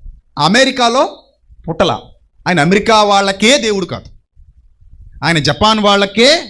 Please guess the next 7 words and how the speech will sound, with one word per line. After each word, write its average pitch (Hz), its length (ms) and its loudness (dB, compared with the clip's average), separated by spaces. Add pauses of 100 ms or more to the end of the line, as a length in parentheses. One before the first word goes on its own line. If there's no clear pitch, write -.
(100)
ప్రభువు 175 260 -2
కాదు. 104 200 -10 (1160)
అసలు 190 320 -2
యేసుక్రీస్తు 277 480 0
గురించి 240 260 0
మాట్లాడితే, 156 680 -2
యేసుక్రీస్తు 190 1000 -2